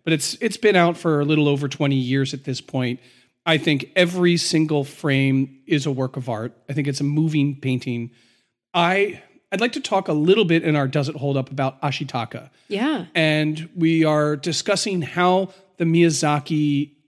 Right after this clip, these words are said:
Speaker 1: upends certain standard, whether they be gender norms or fantasy tropes, traditions.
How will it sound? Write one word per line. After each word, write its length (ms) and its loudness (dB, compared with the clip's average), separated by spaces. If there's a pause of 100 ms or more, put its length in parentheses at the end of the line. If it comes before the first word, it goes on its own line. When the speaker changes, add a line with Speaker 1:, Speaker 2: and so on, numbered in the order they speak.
Speaker 1:
upends 460 2
certain 420 -4
standard, 600 -2 (260)
whether 240 2
they 160 2
be 140 -2
gender 400 4
norms 600 0 (300)
or 160 0
fantasy 560 2
tropes, 480 -2
traditions. 760 -4